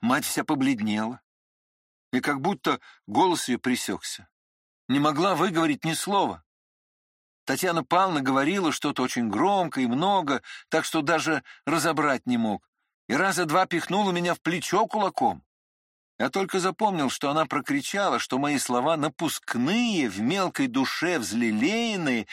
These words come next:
пальцем вывороченные. Версилов сидел неподвижно и очень серьезный, не улыбался.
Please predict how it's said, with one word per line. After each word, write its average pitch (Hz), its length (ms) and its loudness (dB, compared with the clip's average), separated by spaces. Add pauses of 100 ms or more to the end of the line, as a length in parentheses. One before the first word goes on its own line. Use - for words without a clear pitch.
(220)
пальцем 151 580 2
вывороченные. 120 1040 -2 (1200)
Версилов 147 680 -4 (400)
сидел 131 380 0
неподвижно 123 640 0
и 104 80 0
очень 143 280 -2
серьезный, 92 800 -4 (560)
не 98 100 -2
улыбался. 110 720 -2